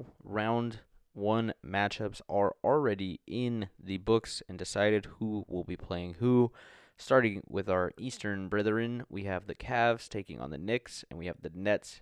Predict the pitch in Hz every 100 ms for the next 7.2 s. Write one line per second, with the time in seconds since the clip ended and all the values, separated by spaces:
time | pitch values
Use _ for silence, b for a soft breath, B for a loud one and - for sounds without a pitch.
0 | _ - 101 95 85 82 65 - - -
1 | 52 - - B B B 277 - 254 -
2 | - 143 - 139 131 117 113 117 117 113
3 | 98 95 90 - 95 - 101 101 92 -
4 | b b b - 98 98 92 92 87 _
5 | _ _ _ - - 110 123 165 175 156
6 | 139 139 127 120 - _ - 113 117 117
7 | 117